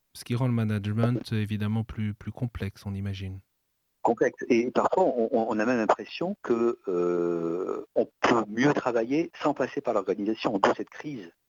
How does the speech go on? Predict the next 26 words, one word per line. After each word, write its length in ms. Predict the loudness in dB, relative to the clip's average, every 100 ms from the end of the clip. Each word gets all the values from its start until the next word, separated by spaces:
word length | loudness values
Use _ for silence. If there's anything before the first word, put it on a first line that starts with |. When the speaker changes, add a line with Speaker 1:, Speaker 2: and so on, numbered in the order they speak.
| _ _ _ -12
Speaker 2:
du 80 | -6
travail, 340 | -2 0 0
notamment 320 | 0 0 0
cette, 140 | 0 -4
dans, 140 | -4 -4
chez 160 | -4 -6
les 100 | -4
jeunes 160 | -4 -4
générations, 500 | -4 -4 -2 -2 0
très, 240 | 2 0
très 280 | 0 0 2
habituées 420 | 2 0 2 2
à 40 | 4
ces, 420 | 0 0 0 -2
à 60 | -4
ces 200 | -4 -6
outils, 280 | -6 -6 -8 -14 -16 -16 -18 _ -2
euh, 880 | 0 2 2 0 0 2 2 2 0 -2 -6
qui, 280 | -2 4 4
euh, 640 | 4 0 0 0 2 2 0 -8 -18 -20 -14
qui, 220 | -6 -6 -2
qui 100 | -2
attendent 460 | 2 2 2 -4 -6
une 160 | -4
valeur 260 | 0 2 2
ajoutée 460 | 2 0 -2 -2